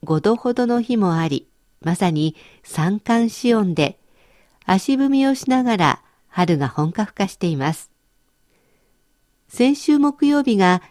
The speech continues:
旧暦の一月十五日、元宵節でした。これを過ぎて生活の中でも新しい季節がスタートした感じです。公園に行ってみると、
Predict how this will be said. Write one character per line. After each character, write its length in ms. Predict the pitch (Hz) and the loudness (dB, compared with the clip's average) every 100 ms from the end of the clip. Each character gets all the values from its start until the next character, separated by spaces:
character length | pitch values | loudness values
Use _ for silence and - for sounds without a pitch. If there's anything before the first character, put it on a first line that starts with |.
| _ _ | _ _
旧 220 | - 220 | 2 4
暦 280 | 214 208 202 | 4 2 2
の 300 | 185 180 165 _ | 4 4 2 _
一 400 | 165 - - 226 | -8 -8 -4 -2
月 460 | 220 214 214 202 185 | 0 -2 -2 -2 -2
十 340 | 185 233 196 | 0 2 2
五 200 | 135 185 | 0 0
日、 480 | 202 175 - 147 - _ _ _ _ _ | 0 -2 -4 -10 -10 _ _ _ _ _
元 260 | 139 160 214 | -2 0 0
宵 200 | - 277 254 | 0 -2 -2
節 240 | 196 - | -4 -4
で 140 | 147 | -4
し 60 | 143 | -4
た。 200 | - - _ _ _ _ _ _ _ _ _ _ _ _ _ _ - | -8 -10 _ _ _ _ _ _ _ _ _ _ _ _ _ _ 2
こ 80 | |
れ 100 | 214 | 6
を 60 | 240 | 6
過 140 | 233 | 4
ぎ 120 | 254 247 | -2 0
て 300 | 202 196 - _ _ | 2 2 -2 _ _
生 260 | - 233 262 | 0 2 2
活 300 | 277 269 269 | 0 -2 -2
の 80 | |
中 260 | 254 262 254 | 0 0 0
で 140 | 196 | 0
も 240 | 160 143 - _ _ _ | 2 0 -2 _ _ _
新 440 | 156 156 202 247 | -4 -2 0 0
し 220 | 247 - 277 | 0 -2 -4
い 40 | |
季 80 | - | -2
節 300 | - 220 190 | -4 -2 0
が 160 | 151 151 | -2 -2
ス 80 | |
タ 160 | - 180 | -4 -4
ー 40 | 214 | -2
ト 120 | 185 | -4
し 80 | - | -4
た 140 | 156 | -6
感 200 | 151 143 | -4 -6
じ 120 | 135 | -6
で 160 | - 143 | -6 -6
す。 160 | - _ _ _ _ _ _ _ _ _ _ _ _ _ _ _ _ - | -8 _ _ _ _ _ _ _ _ _ _ _ _ _ _ _ _ -2
公 200 | 214 247 | 4 4
園 140 | 285 | 4
に 100 | 294 | 2
行 60 | 277 | 0
っ 20 | |
て 120 | - | 0
み 100 | 277 | 0
る 120 | 262 240 | 0 0
と、 300 | 185 185 | 2 2